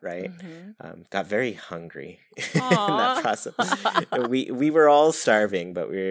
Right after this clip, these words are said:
Speaker 1: were, we just couldn't put the game down. We were like,
Speaker 2: <laughs>
Speaker 1: probably eight hours later, we were like, "Okay, maybe we should get some food."
Speaker 2: Yeah.
Speaker 1: <laughs>
Speaker 2: <laughs>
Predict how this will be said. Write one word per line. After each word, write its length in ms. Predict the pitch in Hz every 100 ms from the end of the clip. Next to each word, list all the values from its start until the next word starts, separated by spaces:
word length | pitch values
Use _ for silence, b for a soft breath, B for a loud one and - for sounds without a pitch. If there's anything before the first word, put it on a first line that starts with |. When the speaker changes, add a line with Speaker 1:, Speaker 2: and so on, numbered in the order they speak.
| 92
Speaker 1:
were, 60 | 104
we 100 | 101
just 220 | 107 -
couldn't 240 | 110 104
put 160 | 110 107
the 60 | 90
game 300 | 92 87 82
down. 440 | 80 71 82 101 _ _
We 100 | -
were 80 | 95
like, 360 | 92 247 226 - -
Speaker 2:
<laughs> 160 | _
Speaker 1:
probably 500 | - 120 143 147 135
eight 160 | 107 104
hours 320 | 95 92 87
later, 260 | 90 87 87
we 40 | 87
were 40 |
like, 280 | 87 87 - 98
"Okay, 420 | - 87 80 80 -
maybe 360 | 92 95 95
we 140 | 98 92
should 180 | - 76
get 180 | 76
some 180 | - 69
food." 360 | - 50 - - _
Speaker 2:
Yeah. 300 | 208 196 165 - 180
Speaker 1:
<laughs> 140 | -
Speaker 2:
<laughs> 100 | -